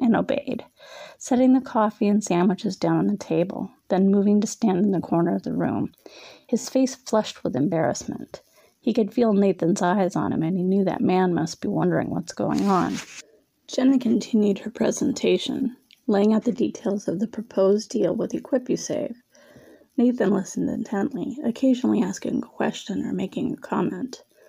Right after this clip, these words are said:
As the meeting went on, Jenna continued to humiliate Corin, giving him orders and making him do menial tasks. At one point, she had him fetch her a pen from a bag,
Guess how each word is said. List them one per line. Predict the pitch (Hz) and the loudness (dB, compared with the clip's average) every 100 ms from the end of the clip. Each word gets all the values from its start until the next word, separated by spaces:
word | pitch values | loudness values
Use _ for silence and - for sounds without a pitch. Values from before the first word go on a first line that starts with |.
| - - _ _ - | -20 -20 _ _ -2
As | 214 | 0
the | 240 | 4
meeting | 247 277 285 | 4 6 6
went | 240 202 | 6 4
on, | 220 196 190 - | 2 0 -2 -8
Jenna | - 214 214 | -2 2 2
continued | 196 190 208 185 175 | 0 -2 0 -2 -2
to | - | -10
humiliate | - 190 202 196 170 170 | -6 0 2 4 2 0
Corin, | - 180 175 190 _ - - - - | -8 -6 -6 -10 _ -20 -20 -20 -2
giving | 226 240 | 2 6
him | 240 226 | 6 4
orders | 190 180 175 170 190 | 2 4 2 2 0
and | 170 | 0
making | 165 - - | 0 -4 -4
him | - 233 | 0 0
do | 165 175 | 0 0
menial | 175 185 185 156 - | 0 0 2 0 -4
tasks. | - 160 - - - - _ _ - - _ _ | -6 -6 -6 -12 -16 -18 _ _ -20 -20 _ _
At | 202 | 2
one | 226 269 | 4 4
point, | 254 190 180 | 2 0 0
she | - 180 | 0 -2
had | 185 | 0
him | 175 | -2
fetch | 196 185 - | 0 -2 0
her | 165 | -2
a | |
pen | 170 - 180 170 | -2 -4 -2 -2
from | 170 | -4
a | 160 | -4
bag, | 170 165 165 135 | -2 -2 -2 -4